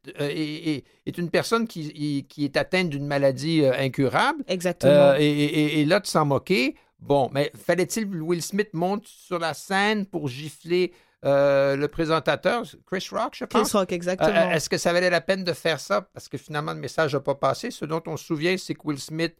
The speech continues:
Speaker 1: est un malotru. Euh, mais, mais pas que Chris Rock ait fait une blague sur quelqu'un qui est, qui, qui vit avec une maladie incurable.
Speaker 2: C'est ça, une forme d'alopécie.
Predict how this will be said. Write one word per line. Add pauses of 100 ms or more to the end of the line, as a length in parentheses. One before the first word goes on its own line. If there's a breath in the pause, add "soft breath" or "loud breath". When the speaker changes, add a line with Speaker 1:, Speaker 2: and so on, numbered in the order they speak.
(260)
Speaker 1:
est
un
malotru. (460 soft breath)
Euh,
mais,
mais
pas
que
Chris
Rock
ait
fait
une
blague
sur
quelqu'un
qui
est,
qui,
qui
vit
avec
une
maladie
incurable.
Speaker 2:
C'est
ça,
une
forme
d'alopécie.